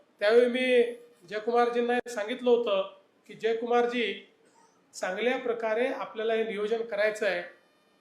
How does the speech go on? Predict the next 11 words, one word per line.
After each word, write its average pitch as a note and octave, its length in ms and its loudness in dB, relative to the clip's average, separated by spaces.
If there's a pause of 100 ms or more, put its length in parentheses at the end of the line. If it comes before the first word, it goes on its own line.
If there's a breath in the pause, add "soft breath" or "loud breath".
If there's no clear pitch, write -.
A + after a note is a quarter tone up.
(160)
ही A3+ 60 0
एक A#3+ 160 2
मोठी G#3 280 -4
संधी B3 360 0
असते A#3+ 360 2 (560)
की C4+ 80 -6
ज्यामध्ये A#3+ 380 2
आपण C4 260 0
सेवा B3 300 4
करू C4+ 220 0
शकतो." G3 600 -4